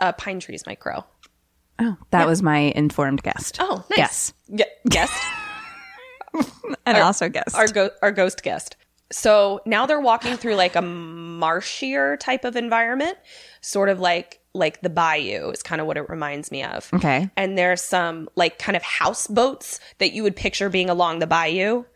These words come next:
Speaker 2: Mm-hmm.
Speaker 1: um, where it's like, are these houses floating? I'm unclear. Like, it looks like these houses are just standing in water, those kind of houses.
Speaker 2: Okay.
Speaker 1: But they're all abandoned.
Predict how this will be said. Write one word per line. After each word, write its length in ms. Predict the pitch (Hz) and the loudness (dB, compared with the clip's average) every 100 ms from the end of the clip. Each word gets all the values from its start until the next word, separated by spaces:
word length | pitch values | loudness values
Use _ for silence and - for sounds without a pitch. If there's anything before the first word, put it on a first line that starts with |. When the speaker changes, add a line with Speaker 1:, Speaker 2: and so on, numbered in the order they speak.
| - | -2
Speaker 2:
Mm-hmm. 260 | 190 180 170 | 2 4 4
Speaker 1:
um, 340 | 185 170 165 | 6 4 0
where 220 | 180 196 180 | 0 4 4
it's 120 | 180 | 2
like, 160 | 170 | 0
are 60 | 175 | 2
these 220 | 185 202 | 0 -2
houses 340 | - 320 302 - | -2 -2 -2 -6
floating? 640 | - 180 208 359 466 466 440 | -6 0 2 4 2 2 0
I'm 180 | 269 285 | 0 0
unclear. 600 | 269 233 - 151 143 135 | -2 -2 0 0 0 0
Like, 200 | 185 185 | 0 2
it 100 | - | 0
looks 300 | 233 254 - | 0 -2 0
like 140 | 240 | -2
these 160 | 233 214 | -2 0
houses 300 | 202 185 180 | 0 0 -4
are 80 | 165 | -4
just 260 | 170 - - | -4 -4 -6
standing 480 | - 165 170 175 | -2 -2 0 -4
in 160 | 175 165 | -4 -4
water, 420 | 156 117 135 104 - | 0 0 0 -4 0
those 200 | 190 175 | 2 2
kind 160 | 202 190 | -2 -2
of 40 | |
houses. 460 | 196 202 240 277 185 | -2 -2 -2 0 -2
Speaker 2:
Okay. 400 | 175 147 233 - _ _ _ _ _ - | 2 2 2 -2 _ _ _ _ _ -10
Speaker 1:
But 180 | 208 214 | -2 2
they're 160 | 190 - - | 2 0 -2
all 240 | 196 202 202 | 4 6 4
abandoned. 640 | 175 160 - - - - | 2 -2 -4 -6 -8 -12